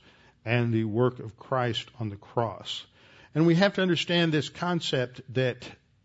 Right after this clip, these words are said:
these three verses drive toward, and that is continuing in the faith.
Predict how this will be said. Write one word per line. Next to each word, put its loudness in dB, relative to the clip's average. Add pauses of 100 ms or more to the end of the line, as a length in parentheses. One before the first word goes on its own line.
(220)
these -2
three -2
verses -2
drive -2
toward, -4
and -4
that 0
is -2
continuing -2
in -4
the -6
faith. -10